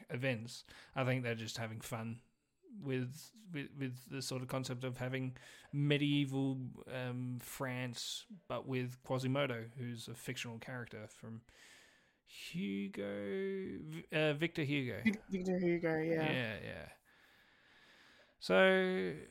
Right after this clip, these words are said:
Speaker 1: looks interesting. Might watch it. Not with, not with the kids, of course, but it's like,
Speaker 2: <laughs>
Speaker 1: yeah, I'm gonna watch it, and it's like, yeah, I'm sixteen again and watching this. <laughs>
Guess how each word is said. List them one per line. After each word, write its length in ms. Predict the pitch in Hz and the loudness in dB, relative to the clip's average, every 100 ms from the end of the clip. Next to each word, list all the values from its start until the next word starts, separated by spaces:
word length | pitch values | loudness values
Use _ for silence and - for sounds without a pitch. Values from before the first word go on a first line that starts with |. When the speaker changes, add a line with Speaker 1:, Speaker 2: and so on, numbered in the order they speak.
| - - - - - - - - _ | -18 -20 -14 -12 -10 -12 -16 -20 _
Speaker 1:
looks 200 | 180 185 | -2 0
interesting. 640 | 185 175 180 214 220 226 220 | -2 -2 -2 0 2 0 0
Might 200 | 170 170 | 0 2
watch 260 | 165 175 | 2 0
it. 120 | 208 196 _ | -2 -4 _
Not 180 | 143 - | 0 0
with, 200 | 147 - - _ - | -4 -6 -18 _ -2
not 160 | 156 160 | -2 0
with 100 | 147 | -4
the 60 | |
kids, 240 | 131 147 151 | -2 -2 -4
of 100 | 131 | -2
course, 320 | 165 185 - | -2 -2 -6
but 220 | - 127 - - - - 262 | -2 -2 -4 -16 -20 -20 -12
it's 180 | 139 190 | -4 4
like, 160 | 208 | 8
Speaker 2:
<laughs> 180 | 214 202 190 | 10 10 10
Speaker 1:
yeah, 280 | 165 156 | 8 6
I'm 100 | 147 | 4
gonna 160 | 147 147 | 2 2
watch 220 | 143 147 | 0 0
it, 120 | 151 - | -4 -4
and 160 | 151 135 | -6 -6
it's 120 | 127 | -4
like, 200 | 117 - | -6 -6
yeah, 380 | 151 147 135 120 113 | -4 -2 -2 -4 -6
I'm 340 | 117 113 113 107 107 | -6 -6 -6 -8 -8
sixteen 540 | - 185 - 170 170 | -4 -2 2 2 2
again 320 | 143 131 123 101 98 90 | 2 0 -2 -6 -12 -14
and 100 | 104 - _ _ _ | -16 -16 _ _ _
watching 240 | 139 123 110 | -12 -10 -12
this. 360 | 95 - - - - - - - - - | -14 -16 -12 -6 -6 -6 -16 -20 -12 -2
<laughs> 260 | 131 127 | 0 2